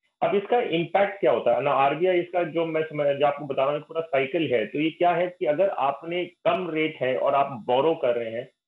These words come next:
तो ये माना जाता है कि एक individual है, वो खर्चा ज्यादा करता है, मतलब घर जाके लेगा या खरीदेगा या गाड़ी खरीदेगा, क्योंकि affordability बढ़ जाती है।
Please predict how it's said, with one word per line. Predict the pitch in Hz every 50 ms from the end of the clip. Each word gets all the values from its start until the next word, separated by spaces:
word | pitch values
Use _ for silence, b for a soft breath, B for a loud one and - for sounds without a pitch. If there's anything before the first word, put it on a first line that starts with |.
| _ _ _
तो | - 160
ये | 170 175
माना | 170 151 139 139 165 175
जाता | - 160 151 - 156
है | 160 160 160
कि | 156 - 185 196 185 - -
एक | 151 151 147 - -
individual | - - 135 139 147 165 165 170 175 175 - 165 160 151
है, | 151 165
वो | 165 170
खर्चा | 160 - - - 127 123 - - 160 156
ज्यादा | 131 131 117 117 113
करता | 110 110 98 95 -
है, | 110 117
मतलब | 120 123 139 139 127
घर | 123 147 151
जाके | 143 147 139 139 156 143
लेगा | 131 135 127 127 127 127
या | 123 123
खरीदेगा | - - 123 123 123 117 123 117 123 120
या | 120 123 120
गाड़ी | 120 117 113 135 135 139 143
खरीदेगा, | 143 - 135 131 131 131 131 131
क्योंकि | 131 - 139 -
affordability | 170 160 143 - - 160 160 170 170 175 170 156 165
बढ़ | 147 120 120 117 104
जाती | 110 101 98 - - 98
है। | 101 -